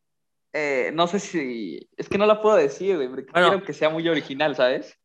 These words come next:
Speaker 2: Bueno,
Speaker 1: ¿Vas a
Speaker 2: este,
Speaker 1: querer que sea original?
Speaker 2: n-, no, no digas, no digas la idea, bueno,
Speaker 1: <laughs>
Speaker 2: luego, luego me la dices, o bueno, luego me
Speaker 1: Ok.
Speaker 2: entero cuando ya hagan
Speaker 1: Te
Speaker 2: la
Speaker 1: cuento.
Speaker 2: Ajá. Pero bueno, espero que en su segunda temporada les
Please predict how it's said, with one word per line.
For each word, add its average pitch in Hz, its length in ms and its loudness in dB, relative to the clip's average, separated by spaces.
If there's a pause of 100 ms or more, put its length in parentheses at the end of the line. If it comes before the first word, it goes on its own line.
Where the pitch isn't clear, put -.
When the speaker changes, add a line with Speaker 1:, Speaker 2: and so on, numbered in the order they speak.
Speaker 2:
Bueno, 151 340 -2
Speaker 1:
¿Vas 143 280 0
a - 20 -10
Speaker 2:
este, 139 80 -2
Speaker 1:
querer 139 160 6
que 143 80 -2
sea 151 80 0
original? - 420 -6
Speaker 2:
n-, 139 220 -8
no, 160 140 2
no 185 140 4
digas, 208 360 4
no 180 140 2
digas 214 200 4
la 147 80 0
idea, 151 320 0 (100)
bueno, 135 200 -2
Speaker 1:
<laughs> - 240 -6
Speaker 2:
luego, 175 240 6
luego 190 320 4
me 156 140 2
la 135 100 4
dices, 135 520 -4
o 139 180 2
bueno, 147 240 2
luego 147 200 0
me 135 120 -4
Speaker 1:
Ok. 139 160 -4
Speaker 2:
entero 131 260 -4
cuando 127 360 -6 (380)
ya 139 100 2
hagan 139 180 4
Speaker 1:
Te - 80 -2
Speaker 2:
la - 80 -6
Speaker 1:
cuento. 127 420 -8 (300)
Speaker 2:
Ajá. 135 420 -2 (1040)
Pero 139 340 4
bueno, 147 400 2 (160)
espero 160 520 0
que 185 160 0
en 147 80 -2
su 131 100 -10
segunda 135 300 -4
temporada 135 640 0 (200)
les 131 540 -6